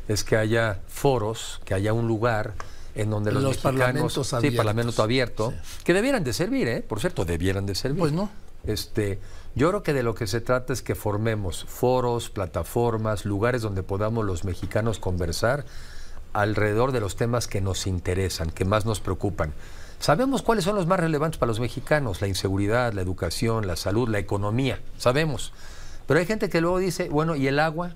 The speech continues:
Speaker 1: ¿Con quién lo platico? ¿Y la cultura? ¿A dónde me dirijo?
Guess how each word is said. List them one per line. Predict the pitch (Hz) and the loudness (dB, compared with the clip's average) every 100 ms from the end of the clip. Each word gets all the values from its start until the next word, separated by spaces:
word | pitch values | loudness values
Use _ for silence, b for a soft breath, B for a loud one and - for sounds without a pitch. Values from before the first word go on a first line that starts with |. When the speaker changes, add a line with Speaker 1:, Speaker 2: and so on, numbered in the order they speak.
| - | -6
Speaker 1:
¿Con | 131 | -4
quién | 120 147 | -2 -2
lo | 131 | 0
platico? | 120 110 120 - - B B B B | -2 -2 -4 -4 -8 B B B B
¿Y | 123 | 2
la | 123 117 | 2 2
cultura? | 139 123 160 170 180 117 | 0 0 2 2 0 0
¿A | 120 | 0
dónde | 131 139 | 2 0
me | 120 | 0
dirijo? | 107 107 113 - - | 0 0 -2 -4 -10